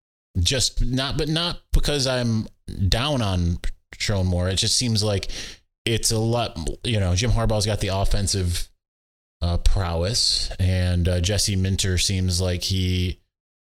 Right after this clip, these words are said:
is running a more complex system to some degree, right? If you're watching on video, if you're wondering why I'm staring off in the other direction instead of towards the computer screen, it's 'cause it started raining really heavily.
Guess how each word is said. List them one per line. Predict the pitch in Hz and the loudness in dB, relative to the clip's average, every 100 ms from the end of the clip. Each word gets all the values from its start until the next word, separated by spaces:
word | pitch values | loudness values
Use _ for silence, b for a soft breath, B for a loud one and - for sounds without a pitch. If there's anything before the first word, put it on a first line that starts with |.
| - | -4
is | 95 92 | 0 2
running | 101 95 92 | 2 0 0
a | |
more | 92 92 92 | 0 0 0
complex | - 98 87 - - - | 0 2 4 4 4 -2
system | - - 82 76 - _ - | 0 -2 -2 -4 -8 _ -4
to | 92 | -2
some | 90 82 | 0 0
degree, | 78 73 71 - _ _ _ _ - | 0 -2 -4 -8 _ _ _ _ -4
right? | 87 85 - _ _ _ - | -2 -2 -8 _ _ _ -14
If | - _ _ _ - 92 | -14 _ _ _ -4 -2
you're | 98 | 0
watching | 104 101 98 | 0 0 0
on | 87 | 0
video, | 92 90 | 0 0
if | - | 0
you're | 90 | 0
wondering | 92 90 | 0 0
why | |
I'm | 80 | 0
staring | - - 95 90 87 | 0 -2 -2 -2 -2
off | 85 80 | -2 -4
in | 87 | -4
the | 85 | -2
other | 92 85 | -2 -2
direction | 82 85 - 85 | 0 -2 0 0
instead | 87 90 | 2 0
of | 85 | 2
towards | - 82 - | 2 2 -2
the | |
computer | - 95 90 | -2 -2 0
screen, | - 80 | -2 -2
it's | 78 - | -2 -2
'cause | 85 | -2
it | |
started | - 110 92 82 | -2 -2 0 0
raining | 85 95 98 76 | 0 0 0 0
really | 78 78 | 0 0
heavily. | 80 95 69 71 | 0 0 0 2